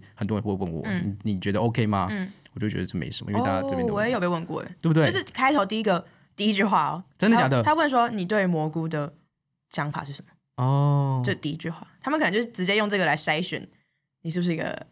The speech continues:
Speaker 1: 就会
Speaker 2: 就你们适不适合。
Speaker 1: 会怕你太，太有那个，就你觉得蘑菇是一件不好的事情，
Speaker 2: 嗯哼，嗯哼。
Speaker 1: 或是蘑菇就是那种迷幻蘑菇，你吃了会有幻觉的那种。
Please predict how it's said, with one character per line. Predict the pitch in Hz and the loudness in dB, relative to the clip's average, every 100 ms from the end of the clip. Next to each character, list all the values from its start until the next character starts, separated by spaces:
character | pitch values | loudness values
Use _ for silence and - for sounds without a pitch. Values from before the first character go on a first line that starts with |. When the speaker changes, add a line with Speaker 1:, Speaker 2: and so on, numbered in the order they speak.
| _ | _
Speaker 1:
就 | - 214 | 0 2
会 | - - | 2 2
Speaker 2:
就 | 190 | 0
你 | |
们 | 160 | 0
适 | 156 160 | -4 -8
不 | - | -8
适 | - | -8
合。 | - - | -6 0
Speaker 1:
会 | 156 | 0
怕 | 175 131 | 2 0
你 | 101 101 - - _ _ _ _ - | 0 -4 -10 -16 _ _ _ _ -2
太， | 123 104 - _ | -2 -2 -8 _
太 | 139 | -2
有 | 107 | 0
那 | 107 | -2
个， | 104 101 - - | -2 -4 -6 -2
就 | 131 | 0
你 | 107 - | 0 -2
觉 | 104 | -4
得 | 101 95 | -4 -4
蘑 | 107 101 | -4 -4
菇 | 107 | -2
是 | 117 | -4
一 | |
件 | 104 | -2
不 | 98 | -2
好 | 85 | -2
的 | 98 | 0
事 | 107 | -2
情， | - - | -2 -2
Speaker 2:
嗯 | |
哼， | |
嗯 | |
哼。 | 101 | -2
Speaker 1:
或 | |
是 | 104 98 101 - _ - | -2 -4 -6 -14 _ -2
蘑 | 147 | 2
菇 | 180 | 4
就 | 175 | 4
是 | |
那 | 156 | 4
种 | 117 | 4
迷 | 107 | 4
幻 | 113 117 | 2 2
蘑 | 98 | 0
菇， | 110 | 0
你 | 101 | -2
吃 | 123 | 0
了 | 110 | 0
会 | 107 | 0
有 | 90 | -2
幻 | 92 | -6
觉 | - | -8
的 | - | -10
那 | - | -10
种。 | - | -12